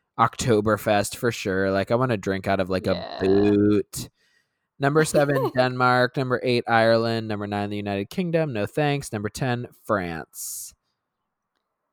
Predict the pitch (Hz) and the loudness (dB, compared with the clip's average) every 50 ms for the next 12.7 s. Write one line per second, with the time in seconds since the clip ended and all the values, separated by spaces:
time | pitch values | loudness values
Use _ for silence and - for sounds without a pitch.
0 | _ _ _ _ _ _ - - 226 185 127 - - _ _ _ _ _ _ _ | _ _ _ _ _ _ -2 0 0 0 0 -2 -8 _ _ _ _ _ _ _
1 | _ _ _ _ _ _ _ _ _ _ - - 277 339 392 392 _ _ _ _ | _ _ _ _ _ _ _ _ _ _ -16 -10 -8 -8 -8 -10 _ _ _ _
2 | _ _ _ _ _ _ _ _ _ _ _ _ _ _ _ _ _ _ _ _ | _ _ _ _ _ _ _ _ _ _ _ _ _ _ _ _ _ _ _ _
3 | - - - _ _ 113 123 131 131 127 120 120 120 117 120 127 131 - _ _ | -20 -20 -20 _ _ -6 -4 -2 -2 -2 -2 -4 -4 -6 -8 -10 -12 -14 _ _
4 | _ _ - 190 247 214 123 - 262 247 330 349 330 262 208 - - 233 220 220 | _ _ -6 -4 -4 -6 -6 -6 -6 -4 -4 -4 -4 -4 -8 -8 -12 -14 -12 -12
5 | 220 220 220 214 220 208 190 175 175 196 - - - _ - 156 135 143 139 131 | -12 -12 -12 -10 -12 -12 -10 -10 -12 -12 -14 -18 -14 _ -6 -4 -4 -4 -6 -8
6 | 135 - - - - - - - - - 67 - 214 - - - - - - _ | -10 -12 -12 -14 -16 -16 -14 -14 -16 -14 -14 -14 -14 -16 -16 -18 -18 -20 -20 _
7 | _ _ _ _ _ _ - 131 143 147 143 139 139 143 147 214 220 254 - - | _ _ _ _ _ _ 2 4 4 4 4 0 -2 2 2 2 0 0 0 -2
8 | 311 294 - - - - 110 104 104 - 139 131 127 131 139 143 143 147 147 - | -2 -2 -2 -4 -2 0 0 0 0 -2 -4 -4 -2 0 2 2 2 2 0 0
9 | 127 120 123 - - 117 - - 135 123 117 110 110 - - 110 107 107 110 110 | 0 -2 -2 -2 -4 -6 -4 -4 -2 2 4 4 4 2 2 0 -2 -2 -2 -2
10 | 113 110 101 82 107 107 113 123 139 151 151 143 135 - - 135 117 107 117 107 | -4 -4 -6 -6 -6 -6 -6 -6 -6 -8 -8 -8 -12 -10 -8 -8 -8 -6 -6 -8
11 | 104 - - 113 113 123 131 156 156 151 - 120 107 101 101 95 92 - 98 101 | -8 -8 -8 -10 -8 -6 -6 -8 -8 -6 -8 -8 -8 -6 -6 -8 -10 -10 -8 -6
12 | 107 104 98 92 90 95 98 - 143 147 156 170 202 208 | -4 -2 -2 -2 -2 -4 -4 -4 -6 -4 -4 -4 -4 -6